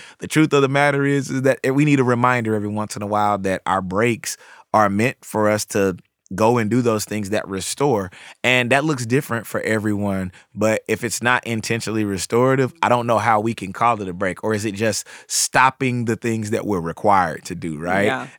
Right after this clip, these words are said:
Speaker 1: And I, I want our students, students, as you're listening, and parents that have their students at home with them listening to this, I want you to encourage your, your student, regardless of whether they're freshman through grad student, to just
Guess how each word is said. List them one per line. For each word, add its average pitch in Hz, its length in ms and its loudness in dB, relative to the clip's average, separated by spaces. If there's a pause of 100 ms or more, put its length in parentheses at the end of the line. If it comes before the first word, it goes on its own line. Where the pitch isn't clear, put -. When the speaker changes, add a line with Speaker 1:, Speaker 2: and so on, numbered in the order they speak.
Speaker 1:
And 107 160 -2
I, 120 140 6
I 113 180 4
want 120 240 4
our 117 100 2
students, 113 540 -2 (120)
students, 117 360 -2
as 104 160 -2
you're 104 100 -2
listening, 101 480 0
and 95 180 -4
parents 110 460 -2 (240)
that 104 300 2
have 120 200 2
their 113 140 2
students 110 400 -2
at 101 120 -2
home 131 280 0
with 107 140 -2
them 104 240 -2
listening 104 380 -4
to 101 100 -10
this, 101 260 -2 (220)
I 76 80 -4
want 117 400 0
you 120 160 0
to 104 340 -2 (380)
encourage 131 540 0
your, 101 100 -2 (120)
your 98 160 -4
student, 113 520 -2
regardless 104 480 0
of 110 80 -4
whether 110 200 -2
they're 107 100 0
freshman 117 760 -6 (120)
through 117 320 0
grad 127 500 2
student, 101 400 -6 (300)
to 101 80 -10
just 131 360 -4